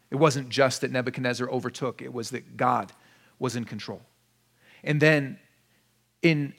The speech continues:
other people's hearts that are around Daniel, it says, "God granted Daniel kindness and compassion from the chief eunuch." And then as they are studying and engaged in the educational system,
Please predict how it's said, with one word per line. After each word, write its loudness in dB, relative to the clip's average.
other 10
people's -2
hearts 0
that 0
are 4
around 2
Daniel, -4
it -12
says, -4
"God 8
granted 2
Daniel 0
kindness -4
and -10
compassion -4
from -14
the -8
chief -8
eunuch." -16
And 0
then 6
as 4
they 8
are 10
studying 4
and -4
engaged 4
in -2
the 0
educational 0
system, -6